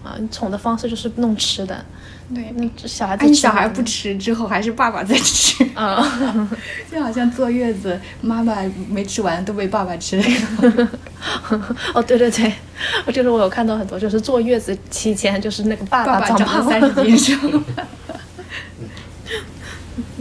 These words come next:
Speaker 3: 就让我的同学们基本上也没有幸免的。我们，我以前几个比较要好的朋友，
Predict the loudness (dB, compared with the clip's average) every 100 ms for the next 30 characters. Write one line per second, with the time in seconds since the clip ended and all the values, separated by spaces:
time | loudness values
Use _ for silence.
0 | -8 -4 -2 2 0 2 0 2 0 -2
1 | -4 -4 -2 -2 -4 -4 -8 -8 -6 -4
2 | -4 -6 -6 -6 -10 -10 -8 -8 -2 -2
3 | -2 -4 -4 -4 -4 -2 -2 -2 -4 -4
4 | -4